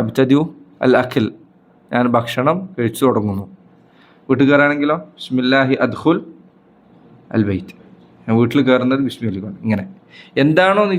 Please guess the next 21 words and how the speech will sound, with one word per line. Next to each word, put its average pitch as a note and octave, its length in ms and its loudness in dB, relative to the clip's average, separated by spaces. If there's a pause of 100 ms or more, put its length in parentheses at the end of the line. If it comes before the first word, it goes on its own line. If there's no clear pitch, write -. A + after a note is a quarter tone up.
ചെയ്യുന്നത് C#3 400 -2 (280)
ആ - 20 4 (220)
ചെയ്യുന്ന D#3 360 0 (120)
പ്രവൃത്തി C3+ 460 0 (420)
ബിസ്മിയോടൊപ്പം D3 680 0 (100)
ഉദ്ദേശമുണ്ട്. D#3 640 0 (140)
നാവുകൊണ്ട് D3+ 380 0
പറയണമെന്നല്ല, C#3 440 2 (800)
ഇനി B2 160 2
ഓരോ C#3+ 160 4
കാര്യത്തിലത് D#3 420 2
പറയണമെന്നല്ല D3+ 480 2
പറയുന്നത്, A2 280 -4
ബിസ്മില്ലാ D#3 300 -2
എന്ന് F#3+ 100 2
പറഞ്ഞാൽ F3 220 2
മതി. C3+ 120 -2 (100)
പക്ഷെ - 220 -4
അവിടെ D3+ 200 4
ഉദ്ദേശിക്കുന്നത് F3+ 640 2
എന്താണ്? B2+ 260 -2